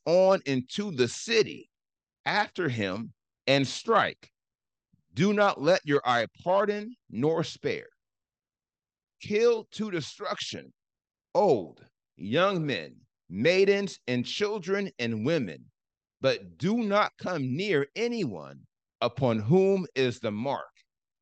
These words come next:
and begin at my set apart place.'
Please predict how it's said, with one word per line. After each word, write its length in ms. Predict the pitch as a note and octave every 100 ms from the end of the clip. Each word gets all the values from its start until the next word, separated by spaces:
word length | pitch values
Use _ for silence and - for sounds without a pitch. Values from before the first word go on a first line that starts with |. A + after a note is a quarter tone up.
| _ -
and 240 | D#3 D3
begin 760 | G#2+ G#2+ F#2+ E3 F#3+ G3 G3 F#3 _ -
at 300 | D3+ D#3 -
my 200 | G#2+ G#2
set 200 | - C3
apart 460 | C3 - A#2+ - -
place.' 520 | G#2 C#2+ - -